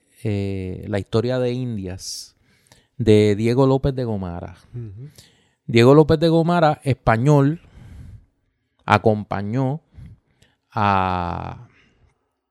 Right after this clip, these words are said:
Speaker 1: eh, Hernán Cortés. Y para muchos de los estudiosos de ese periodo histórico, que yo no lo soy, repito, la crónica de Gomara es de las que se escribieron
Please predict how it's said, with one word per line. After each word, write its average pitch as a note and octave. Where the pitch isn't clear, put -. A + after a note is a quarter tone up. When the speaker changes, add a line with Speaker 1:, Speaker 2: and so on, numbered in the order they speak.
Speaker 1:
eh, G#2
Hernán G#2
Cortés. -
Y D3
para C#3
muchos G3
de E3
los D#3
estudiosos D3
de C3
ese D3
periodo D3
histórico, C3
que G#2+
yo B2
no A#2
lo A#2+
soy, F#2+
repito, G#2
la A#2
crónica E3
de D3+
Gomara C3+
es C3+
de A#2
las A2
que G#2+
se A2+
escribieron A#2+